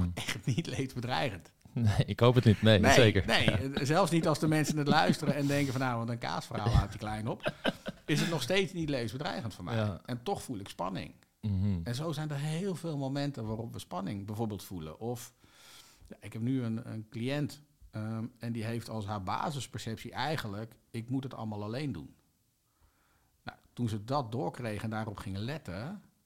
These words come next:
Speaker 2: ja, was het alleen al als haar partner de, de wasmachine niet aanzette, had zij het idee, "Zie je wel, ik moet het alleen doen." Terwijl, ja, die man vergeet dat een keer. Ja,
Speaker 1: Ja.
Speaker 2: ja, jammer. Eh,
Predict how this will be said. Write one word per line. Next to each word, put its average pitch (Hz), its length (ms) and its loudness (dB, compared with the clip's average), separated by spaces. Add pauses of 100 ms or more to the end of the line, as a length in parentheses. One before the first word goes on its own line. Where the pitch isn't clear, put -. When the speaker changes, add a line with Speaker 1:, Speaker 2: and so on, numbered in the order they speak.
(100)
Speaker 2:
ja, 95 180 -10
was 113 160 -6
het 113 120 -8
alleen 123 300 -4
al 110 140 -8
als 107 160 -10
haar 101 140 -6
partner 113 680 -6
de, 107 280 -10
de 104 160 -8
wasmachine 127 520 -6
niet 107 200 -6
aanzette, 95 680 -10 (300)
had 113 140 -8
zij 139 160 0
het 147 100 -4
idee, 104 180 -6
"Zie 107 160 -8
je 160 80 -6
wel, 98 160 -6
ik 151 80 -6
moet 95 160 -8
het 92 100 -10
alleen 117 260 -6
doen." 76 180 -12 (880)
Terwijl, 110 400 -16
ja, 117 240 -14 (140)
die 90 140 -14
man 113 220 -6
vergeet 135 280 -8
dat 135 120 -8
een 107 60 -6
keer. 90 280 -8
Ja, 107 260 -8 (120)
Speaker 1:
Ja. 101 240 -2 (120)
Speaker 2:
ja, 113 320 -4
jammer. 127 400 -6 (140)
Eh, 117 140 -10